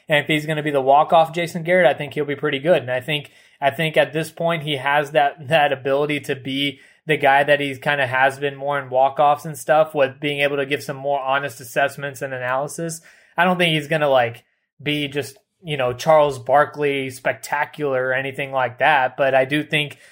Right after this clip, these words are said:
he'll be better than what a lot of people think that he'll be.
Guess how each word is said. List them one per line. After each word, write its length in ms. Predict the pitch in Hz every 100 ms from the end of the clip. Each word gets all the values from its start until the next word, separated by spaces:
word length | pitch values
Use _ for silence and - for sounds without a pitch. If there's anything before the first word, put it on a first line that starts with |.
| _
he'll 140 | 165 156
be 120 | 156
better 340 | 139 143 147
than 160 | 143 135
what 220 | 135 -
a 260 | 135 156 147
lot 280 | 139 143
of 80 | 139
people 320 | 151 135 139
think 240 | 117 135 120
that 120 | 117
he'll 140 | 113
be. 300 | 110 110 107